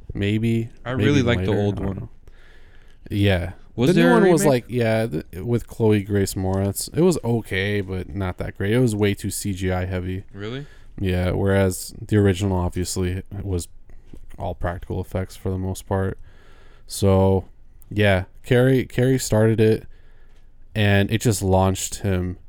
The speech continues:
Speaker 1: into, like, a new level of fame, honestly.
Speaker 2: You think, uh, you think Carrie is, like, the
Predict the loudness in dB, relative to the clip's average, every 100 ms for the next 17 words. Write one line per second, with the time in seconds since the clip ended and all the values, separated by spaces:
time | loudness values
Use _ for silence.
0 | -4 -2 0 0 0 0 0 4 6 6
1 | 6 4 2 -2 -2 -4 -2 -2 -4 -6
2 | -8 -6 -6 -6 -10 -20 -20 -16 -10 -10
3 | -6 -6 -6 -8 -14 -20 -20 -20 -20 -20
4 | -20 -12 -10 -10 -16 -20 -20 -20 -20 -18
5 | -8 -6 -4 -4 -4 0 2 2 2 -2
6 | -6 -6 -8